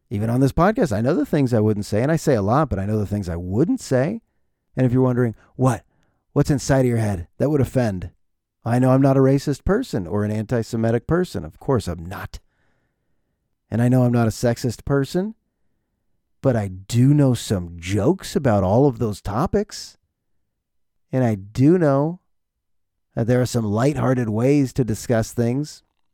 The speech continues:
and alternative viewpoints that are just forbidden. So you gotta steer clear. And I think that's fine to steer clear. You wouldn't, or I'll say I wouldn't, want to offend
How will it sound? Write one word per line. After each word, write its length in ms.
and 140
alternative 540
viewpoints 840
that 140
are 60
just 240
forbidden. 560
So 100
you 60
gotta 160
steer 260
clear. 380
And 120
I 60
think 180
that's 220
fine 600
to 80
steer 260
clear. 280
You 140
wouldn't, 320
or 120
I'll 140
say 400
I 240
wouldn't, 400
want 140
to 40
offend 340